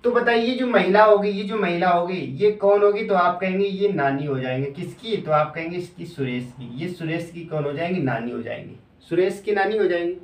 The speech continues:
ठीक है। सुरेश की माँ, और सुरेश की माँ ये है, तो सुरेश की माँ का प्रवीणा से क्या संबंध है?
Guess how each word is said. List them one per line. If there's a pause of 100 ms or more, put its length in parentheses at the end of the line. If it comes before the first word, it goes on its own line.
(160)
ठीक
है। (1800)
सुरेश
की
माँ,
और
सुरेश
की
माँ
ये
है, (180)
तो
सुरेश
की
माँ
का (260)
प्रवीणा
से
क्या
संबंध
है?